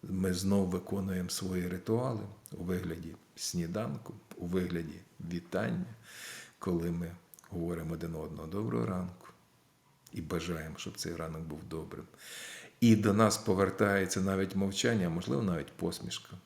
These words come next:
і навіть кивок головою. Мол, "доброго".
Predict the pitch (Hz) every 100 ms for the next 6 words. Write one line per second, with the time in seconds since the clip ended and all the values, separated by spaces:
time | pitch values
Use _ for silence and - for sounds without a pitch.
0 | - 107 127 127 110 - 104 90 87 85
1 | 80 85 82 - - - - _ _ _
2 | _ 85 78 65 - - - - - -
3 | - - 62 64 - -